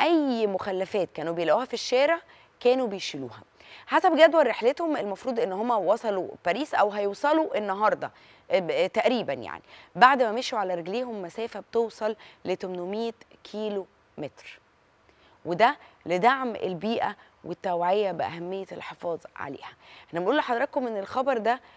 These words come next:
أو الفيديو ده أو الرحلة اللي قام بيها الاتنين الأصدقاء دول مهم جدًا. احنا كتير قوي كنا بنشوف ناس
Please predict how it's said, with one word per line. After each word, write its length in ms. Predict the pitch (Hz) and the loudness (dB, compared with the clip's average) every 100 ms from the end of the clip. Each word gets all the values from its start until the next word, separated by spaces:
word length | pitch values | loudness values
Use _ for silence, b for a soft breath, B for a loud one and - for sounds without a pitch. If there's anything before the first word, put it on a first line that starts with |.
| B - | B -4
أو 200 | 170 160 | -2 -2
الفيديو 440 | 160 170 262 208 | -4 0 0 0
ده 120 | 196 208 | 0 2
أو 220 | 127 160 | 0 0
الرحلة 260 | 185 233 | -4 -4
اللي 140 | 214 185 | -2 0
قام 200 | 220 220 | -2 -2
بيها 340 | 208 202 185 - | -4 -6 -8 -10
الاتنين 340 | 156 156 208 233 | -12 -8 -6 -6
الأصدقاء 540 | 196 147 156 - 214 | -4 -6 -8 -8 -6
دول 220 | 190 220 - B B B | -4 -6 -8 B B B
مهم 360 | 226 285 311 262 | -8 -4 -4 -2
جدًا. 420 | 196 175 147 113 - _ _ _ _ _ _ _ _ - | -4 -6 -8 -10 -12 _ _ _ _ _ _ _ _ -10
احنا 220 | - 294 | -6 -6
كتير 280 | - 285 285 | -4 -2 0
قوي 220 | - 262 | 0 0
كنا 180 | 247 214 | -6 -8
بنشوف 380 | 196 - 254 240 | -10 -12 -12 -6
ناس 220 | 254 | -6